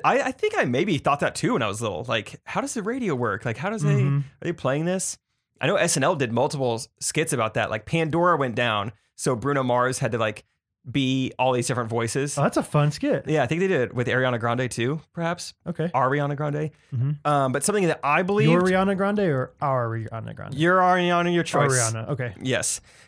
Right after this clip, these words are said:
Speaker 1: Um, if we're both listening to her, our
Speaker 2: Mm-hmm.
Speaker 1: Ariana.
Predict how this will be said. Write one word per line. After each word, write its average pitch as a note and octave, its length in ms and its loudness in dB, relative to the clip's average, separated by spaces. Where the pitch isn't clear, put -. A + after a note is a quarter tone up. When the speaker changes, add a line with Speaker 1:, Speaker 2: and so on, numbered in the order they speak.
Speaker 1:
Um, A#2+ 420 2
if A2+ 80 -2
we're C#3 100 0
both C#3 160 2
listening D3+ 260 -2
to D#3 80 -2
her, D3+ 240 -2
our A#2 320 0
Speaker 2:
Mm-hmm. A2+ 100 4
Speaker 1:
Ariana. A2+ 100 -2